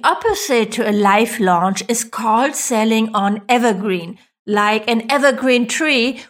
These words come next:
where people can buy your course all the time. This is a very different strategy, and I'm not going to talk about it in this episode, so I'll leave that for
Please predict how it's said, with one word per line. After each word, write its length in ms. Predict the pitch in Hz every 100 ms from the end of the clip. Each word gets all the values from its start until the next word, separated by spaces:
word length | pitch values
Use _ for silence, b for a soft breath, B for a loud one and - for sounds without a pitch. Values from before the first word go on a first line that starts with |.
| _
where 140 | 254
people 260 | 254 349 392
can 340 | 381 370 247
buy 260 | 226 214 220
your 300 | 214 214 220
course 480 | - 202 190 196 -
all 180 | - 196
the 100 | 185
time. 440 | 185 180 - - _ _ _ _ _
This 160 | 247 311
is 120 | 427
a 200 | 403 285
very 400 | 214 240 247 247
different 400 | 202 214 208 208
strategy, 640 | 202 - 190 190 226 339 B B _
and 100 | 254
I'm 160 | 247 254
not 220 | 311 311
going 180 | 370 381
to 220 | 415 427
talk 340 | - 269 214
about 380 | 233 202 190 202
it 240 | 208 202 208
in 200 | 214 214
this 280 | 226 226 226
episode, 760 | 208 208 185 - 165 240 269
so 180 | - 226
I'll 400 | 202 214 196 208 B _
leave 380 | 240 247 277 233
that 260 | 233 220 220
for 260 | - 214